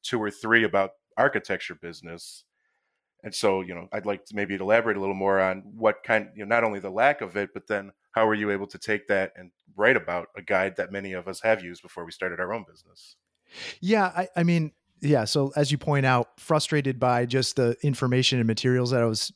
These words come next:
Speaker 2: finding out there, and, and the things that I was reading really just felt dated. And, um, you know, I, you're a member of the A I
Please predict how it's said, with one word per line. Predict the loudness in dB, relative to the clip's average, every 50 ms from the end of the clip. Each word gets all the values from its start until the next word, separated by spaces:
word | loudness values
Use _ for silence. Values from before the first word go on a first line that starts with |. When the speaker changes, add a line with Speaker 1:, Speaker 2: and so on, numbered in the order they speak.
| _ _ _ -10 -10 -8 -8
Speaker 2:
finding | -8 -2 0 0 2 2 2 2 2 2 0 0
out | -2 -4 -4 -2 2
there, | 2 2 2
and, | 2 0 -2 -2 -2 0
and | 0 2 2
the | 2
things | 2 2 2 2 2
that | 2 2
I | 2
was | 2 0 0 0
reading | 2 4 4 4 4 2 0 -4 -6 _ _ _ _ _ _ _ _ _ _
really | 0 2 2 4
just | 2 0 0 2
felt | 2 2 2 2 0
dated. | 0 2 2 2 2 2
And, | 2 2 2 2 0 -2 -2
um, | 0 0 0 0 -2 -8 _ _ _
you | 2 4 4
know, | 4 2 0 -2 -10 _ _ _ _ _ _ _ _ _ _ _ 0
I, | 0 0 0 _
you're | -4 0 2 2 4
a |
member | 4 2 2 2 0
of | 0 0
the | 0 2 2
A | 4
I | 4